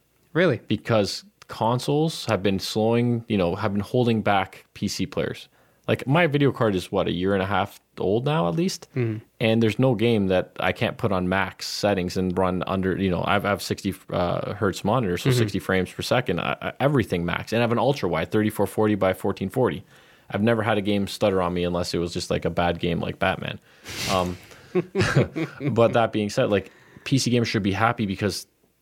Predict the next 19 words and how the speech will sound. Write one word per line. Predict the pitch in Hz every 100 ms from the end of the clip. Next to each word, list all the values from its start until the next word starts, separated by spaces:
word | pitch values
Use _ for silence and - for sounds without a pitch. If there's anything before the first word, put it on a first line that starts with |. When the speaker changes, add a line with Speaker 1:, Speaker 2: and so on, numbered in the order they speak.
| _ _ -
Speaker 2:
you | 104
know, | 92 80 90 _ - -
Google, | - 123 123
if | - -
Google's | 127 135 123
competing | 110 123
with | 107
Microsoft | - 107 - 110
and | 104
if | 98
Sony | - 117 120
gets | 117 117 -
in | 107
on | 107 110
it, | 104 - _ _ _ _ _ _ -
people | - 160 180
care | 185
about | 175 156
graphics. | 156 185 - 117 - -